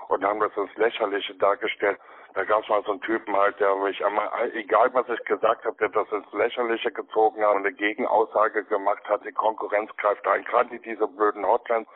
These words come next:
die greifen einen teilweise ziemlich stark an, weil die wollen einen runterziehen. Also in der Esoterik selber, weil ich hab ja früher auch Esoterik-Treffpunkt in der Esoterik-Buchhandlung gehabt, ist die Konkurrenz teilweise riesengroß. Das sollte man eigentlich gar nicht vermuten. Deswegen hab ich mich zurückgezogen.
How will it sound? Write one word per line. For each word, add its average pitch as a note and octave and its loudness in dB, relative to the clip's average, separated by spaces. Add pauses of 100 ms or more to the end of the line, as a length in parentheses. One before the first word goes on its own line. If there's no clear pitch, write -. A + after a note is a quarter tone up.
(320)
die - -12
greifen G2+ 0
einen F#2+ -2
teilweise F#2+ -2
ziemlich G#2+ -6
stark F#2 0
an, G#2+ -2
weil G2+ 0
die G2 -10
wollen G2 0
einen F#2+ -2
runterziehen. - -8 (420)
Also A#2 2
in C3 -2
der C3 2
Esoterik D3 -2
selber, A2 4
weil G#2+ 0
ich - -8
hab A#2 -2
ja A2 2 (100)
früher A2+ 2 (300)
auch F#2 -2
Esoterik-Treffpunkt A2+ -4
in G2+ -4
der G2+ 0
Esoterik-Buchhandlung A2 -2
gehabt, G2+ 2 (320)
ist A#2 0
die B2 -4
Konkurrenz A#2 0
teilweise G#2+ 2
riesengroß. A#2 -2
Das G2+ 0
sollte A#2 2
man A2 -2
eigentlich G2+ -8
gar A2+ 2
nicht C#3+ -2
vermuten. A#2+ 0
Deswegen A2 -4
hab G#2+ 0
ich G#2+ -10
mich G#2 -6
zurückgezogen. B2+ -2